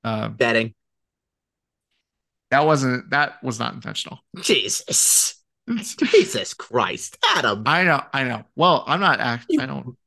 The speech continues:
Speaker 2: you monster. Nothing against James Williams. I, I, I wanna put that out there.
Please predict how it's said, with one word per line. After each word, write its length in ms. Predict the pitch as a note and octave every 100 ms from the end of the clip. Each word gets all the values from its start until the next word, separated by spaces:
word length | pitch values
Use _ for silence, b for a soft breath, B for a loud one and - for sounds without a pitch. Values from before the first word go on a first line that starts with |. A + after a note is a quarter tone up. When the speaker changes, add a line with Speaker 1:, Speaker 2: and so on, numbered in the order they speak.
| _
Speaker 2:
you 180 | F#3 F3
monster. 720 | A2 G#2 F#2+ F#2 - G#2+ F#2 B B B B _ _ _ _ _ _ _ _ _ _ _ _ _ _ _ _ _ _ _ _ _ _ _ _ _ -
Nothing 300 | G3 F#4+ D#4
against 160 | B3+ A3+
James 200 | G3 D3
Williams. 360 | A#2+ - -
I, 100 | C#3
I, 120 | E3
I 80 | F#3+
wanna 140 | A#3 F#3+
put 160 | F#3+
that 100 | F#3
out 180 | C3 G2+
there. 160 | -